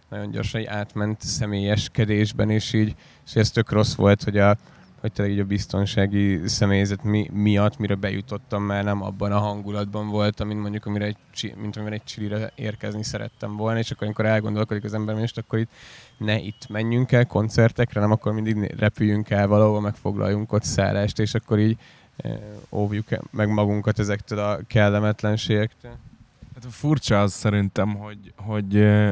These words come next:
Speaker 2: hogy ezeknél a koncerteknél iszonyat magas művészetről beszélünk. Látványba,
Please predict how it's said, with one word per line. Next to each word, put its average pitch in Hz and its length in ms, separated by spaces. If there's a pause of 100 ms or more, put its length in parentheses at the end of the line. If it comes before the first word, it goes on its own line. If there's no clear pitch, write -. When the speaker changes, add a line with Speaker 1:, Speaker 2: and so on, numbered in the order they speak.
(120)
Speaker 2:
hogy 107 260
ezeknél 107 540
a 104 60
koncerteknél 101 1200 (440)
iszonyat 104 500
magas 98 360
művészetről 95 800
beszélünk. 85 720 (380)
Látványba, 90 880